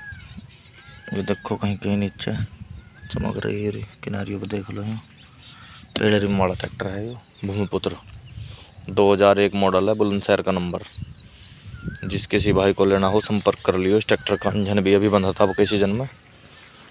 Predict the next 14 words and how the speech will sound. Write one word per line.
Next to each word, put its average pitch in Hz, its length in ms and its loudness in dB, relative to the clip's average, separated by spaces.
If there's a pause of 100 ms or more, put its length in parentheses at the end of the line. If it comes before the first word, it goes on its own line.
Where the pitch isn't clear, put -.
(100)
सारा 101 260 4
काम 101 240 0
करवाया 95 340 2
था 98 100 -2
इसमें। 101 300 -4 (2000)
लिंक 98 280 -4
पट्टी - 300 -2
बग-, 92 220 2
बढ़िया 98 380 2
है, 113 300 -4
ड्रो 98 180 4
वाल 95 200 6
आपको 92 260 0
मिलेगी, 98 380 2